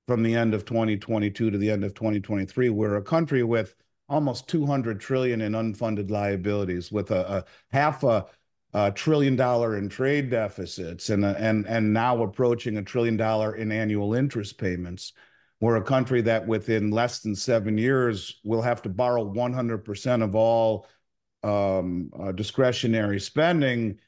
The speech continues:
that is other than, I should say, the mandatory entitlement spending and the interest on the debt. Everything else will need to be borrowed, including military.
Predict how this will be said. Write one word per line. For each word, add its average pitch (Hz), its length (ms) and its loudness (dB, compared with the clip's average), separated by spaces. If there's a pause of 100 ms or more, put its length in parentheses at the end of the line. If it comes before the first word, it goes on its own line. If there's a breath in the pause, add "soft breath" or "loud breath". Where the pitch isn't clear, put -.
(380 soft breath)
that 120 460 0
is 117 920 0 (200)
other 147 320 2
than, 98 360 -2
I 104 100 0
should 98 280 -6
say, 107 360 0
the 104 280 0
mandatory 117 760 0
entitlement 120 460 -2
spending 110 420 -2
and 104 80 -2
the 110 80 -2
interest 110 380 -6
on 101 140 0
the 98 80 -2
debt. 127 240 2
Everything 117 420 0
else 123 200 -4
will 104 120 -4
need 101 180 -4
to 107 60 -2
be 110 100 2
borrowed, 113 480 -4
including 101 460 2
military. 113 640 0